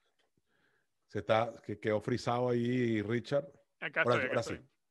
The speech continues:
Speaker 1: Te, te habías quedado un poquito frisado. Eh, era el auricular ese negro con el cable enrollado.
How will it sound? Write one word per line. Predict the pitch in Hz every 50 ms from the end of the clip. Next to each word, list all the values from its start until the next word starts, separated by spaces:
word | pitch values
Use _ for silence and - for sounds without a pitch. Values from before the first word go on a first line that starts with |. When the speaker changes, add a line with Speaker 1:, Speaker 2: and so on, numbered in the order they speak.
| _ _ _ _ _ _ _ -
Speaker 1:
Te, | 101 104 110 107
te | -
habías | 113 113 117
quedado | - 117 104 104
un | 107
poquito | 110 117 110 113 110
frisado. | - 101 - 90 82 - - - - - - - - _
Eh, | - 127 120 123 123 127 -
era | - 151 175 214 - - -
el | 185 160
auricular | 156 151 151 151 151 151 147 143 151 180 247
ese | 240 - 240 254 262 262 240 208 -
negro | 165 165 180 190 214 254 277 285 277 269 240 202 165 143 127 123 117 -
con | 165 185 180 165
el | 156 147
cable | - 180 196 226 262 269 277 269 254 233 208 185
enrollado. | 160 147 131 139 135 143 196 254 269 208 120 90 85 -